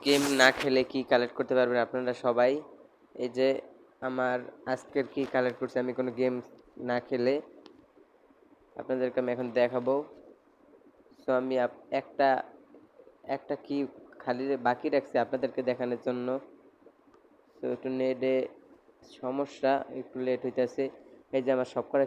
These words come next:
কি নেওয়া, খালি এই যে এটা ট্রেনেরটা বাকি আছে। So আপনাদেরকে দেখাবো কোনো ভিডিও না, কোনো অ্যাড না, সব কিছু ছাড়া না খেলে কিভাবে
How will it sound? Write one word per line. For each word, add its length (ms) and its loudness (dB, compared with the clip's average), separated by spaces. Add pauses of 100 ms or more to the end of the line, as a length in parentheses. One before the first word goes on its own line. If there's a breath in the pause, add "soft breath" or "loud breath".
কি 100 -2 (100)
নেওয়া, 200 2 (120)
খালি 260 -2
এই 100 -2
যে 160 0
এটা 120 -2 (220)
ট্রেনেরটা 500 0
বাকি 280 -2
আছে। 180 -4 (500)
So 60 -10 (120)
আপনাদেরকে 380 -2 (100)
দেখাবো 320 0 (120)
কোনো 140 0 (140)
ভিডিও 280 2 (100)
না, 80 2 (120)
কোনো 200 0
অ্যাড 200 2 (160)
না, 80 -2 (840)
সব 140 -4 (100)
কিছু 200 0 (120)
ছাড়া 360 2 (1700)
না 100 4 (120)
খেলে 300 2 (520)
কিভাবে 340 4